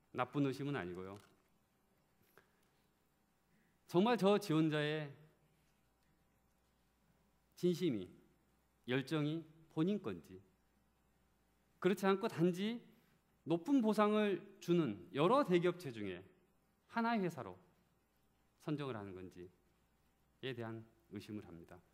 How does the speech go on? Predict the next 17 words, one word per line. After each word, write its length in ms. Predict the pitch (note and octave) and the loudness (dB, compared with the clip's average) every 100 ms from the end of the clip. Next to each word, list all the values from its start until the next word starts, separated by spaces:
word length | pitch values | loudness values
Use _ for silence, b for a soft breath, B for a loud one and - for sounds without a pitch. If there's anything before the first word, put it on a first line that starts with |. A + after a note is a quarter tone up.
| b b | b b
그럼 260 | - F#3 G#3+ | 0 2 4
여러분들이 720 | D#3 E3 E3 E3 E3 D#3+ - - | 4 4 2 0 -2 -4 -6 -2
이 500 | F#3 G3+ G#3 F#3+ F3 - _ _ - | 0 2 0 -4 -10 -16 _ _ -2
면접위원들의 720 | D#3 F#3+ G#3 A3+ G3 F#3+ F#3+ | 6 6 6 4 4 4 4
의심을 600 | D#3+ D#3+ F3 E3 D3+ B2 - - _ _ _ | 2 2 0 0 -2 -6 -14 -20 _ _ _
통과하기 360 | G3 F3+ E3 C#3+ | 0 2 0 -2
위해서 280 | B2 G#2 - | -8 -10 -8
어떤 320 | B2 E3+ F3 | -6 0 0
전략을 380 | C#3 A#2 A#2 G#2 | 0 -6 -6 -8
세워야 240 | A#2 G2+ | -10 -12
될까요? 480 | F2+ D#2+ E2 E2+ F#2+ - _ _ _ _ _ _ _ _ _ _ _ _ _ _ _ _ _ _ _ _ _ _ | -12 -16 -16 -16 -18 -20 _ _ _ _ _ _ _ _ _ _ _ _ _ _ _ _ _ _ _ _ _ _
첫 180 | - G#3 | -12 -2
번째 300 | A#3 A3 A3 | 0 2 2
질문을 500 | - F#3+ F#3 F#3 F3+ | 2 2 4 6 4
준비하는 420 | F3 D#3+ D#3+ D#3 | 2 -2 0 -2
지원자의 420 | D3 C#3 C#3 D3 | -4 -4 -2 -2
전략입니다. 580 | C3+ A2 A2+ G2+ F#2 F2 | -4 -6 -6 -6 -8 -12